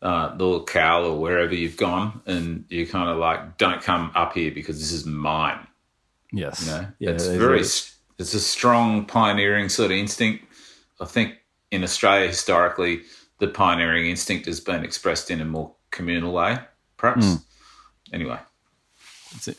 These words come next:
Speaker 1: that's
Speaker 2: Well, we're, we're, we are, like, two comments away from me asking about is, uh, did we just experience the beginning of the death of the monarchy with the Meghan Markle interview? But we'll, we'll keep that. We'll do part two podcast on,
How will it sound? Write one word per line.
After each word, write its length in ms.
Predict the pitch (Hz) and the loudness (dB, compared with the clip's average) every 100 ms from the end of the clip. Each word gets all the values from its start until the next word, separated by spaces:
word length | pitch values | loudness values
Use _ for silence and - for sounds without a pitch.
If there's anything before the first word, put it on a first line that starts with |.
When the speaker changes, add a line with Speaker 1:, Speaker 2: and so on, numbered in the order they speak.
| _ | _
Speaker 1:
that's 320 | 80 - - - - | -16 -14 -16 -16 0
Speaker 2:
Well, 200 | 127 135 | 4 6
we're, 280 | 135 143 - - - | 4 4 -2 -10 -4
we're, 340 | 120 143 139 143 | 4 4 4 4
we 180 | 139 139 | 4 6
are, 120 | 127 | 6
like, 360 | 120 110 101 | 6 4 2
two 320 | - - 185 180 | -2 2 2 2
comments 580 | - 151 143 131 123 | 4 4 4 4 4
away 340 | 127 110 113 110 | 4 6 6 4
from 220 | - 107 | 2 2
me 160 | 107 98 | 4 4
asking 580 | 101 101 107 - 110 101 | 2 2 0 0 2 2
about 360 | 95 101 98 | 4 4 4
is, 260 | 98 95 90 | 2 0 0
uh, 320 | 98 90 87 - - _ _ | 2 4 4 0 -12 _ _
did 120 | 123 | 2
we 160 | 107 117 | 4 4
just 220 | 110 110 | 4 2
experience 680 | 120 - - 107 104 104 101 | 2 2 2 2 4 2 0
the 120 | - 104 | 0 2
beginning 520 | 104 92 101 95 98 | 2 4 2 4 2
of 140 | 85 | 0
the 80 | 90 | 0
death 280 | 82 95 95 | 2 2 2
of 60 | 87 | 0
the 60 | |
monarchy 560 | 90 90 98 98 - 95 | 2 4 4 2 2 2
with 200 | 90 92 | 4 2
the 60 | 87 | 2
Meghan 320 | 92 90 90 | 2 4 2
Markle 380 | 90 92 92 107 | 2 2 2 2
interview? 420 | 107 110 113 123 | 2 2 2 2
But 120 | 110 | 2
we'll, 260 | 95 98 92 95 | 4 4 6 6
we'll 160 | - - | 6 6
keep 140 | 104 101 | 4 2
that. 220 | 92 95 - - | 0 0 -10 -4
We'll 120 | 135 165 | 2 2
do 120 | 165 | 2
part 280 | - 175 170 | 2 2 4
two 160 | 165 147 | 2 4
podcast 680 | - 117 104 101 92 92 | 2 2 2 2 2 2
on, 160 | 104 98 | 2 2